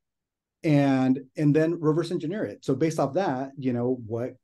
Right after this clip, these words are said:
kind of degree do I need to have to be able to be eligible for that kind of work? Uh, what kind of experiences, what kind of internships can I, can I get?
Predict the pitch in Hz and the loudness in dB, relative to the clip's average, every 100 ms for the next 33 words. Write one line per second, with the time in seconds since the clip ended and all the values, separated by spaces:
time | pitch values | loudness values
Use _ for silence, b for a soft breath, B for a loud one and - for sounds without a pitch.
0 | - 123 143 143 214 190 120 113 104 107 | -8 -2 0 0 0 2 0 -2 -6 -6
1 | 107 - 107 110 113 120 120 120 120 113 | -8 -8 -8 -6 -4 -6 -6 -4 -4 -6
2 | 101 _ 107 110 113 110 117 117 135 135 | -12 _ -12 -8 -8 -6 -6 -4 -2 -2
3 | 180 104 113 113 113 120 147 151 151 160 | -4 -8 -8 -6 -4 0 0 0 -2 -2
4 | 180 175 - 104 120 135 139 185 165 147 | 0 -2 -4 -6 -4 -2 -2 -2 -2 -2
5 | 120 - 120 110 110 - b b 135 123 | -2 -4 -4 -4 -4 -10 b b 0 0
6 | 113 117 | -2 -4